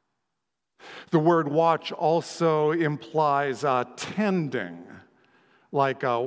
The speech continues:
watch the pot. Don't let the pot boil over. Watch the fire. Keep the fire going. Tend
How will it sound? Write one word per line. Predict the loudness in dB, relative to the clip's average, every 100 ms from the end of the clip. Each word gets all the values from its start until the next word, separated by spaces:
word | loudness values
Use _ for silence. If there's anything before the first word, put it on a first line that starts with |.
| -6
watch | -8 -8 -2 2 2 2 -6
the | -8
pot. | -2 2 2 2
Don't | -2 0
let | 0 0
the |
pot | -4 -2 2 2 0 -4
boil | 0 2 2 2
over. | 0 0
Watch | -2 0 4 2 2
the | -4
fire. | 2 2 2
Keep | -2 -2 -2
the |
fire | -2 0 0 0
going. | -2 -2 -6
Tend | -8 -4 -2 -2 -6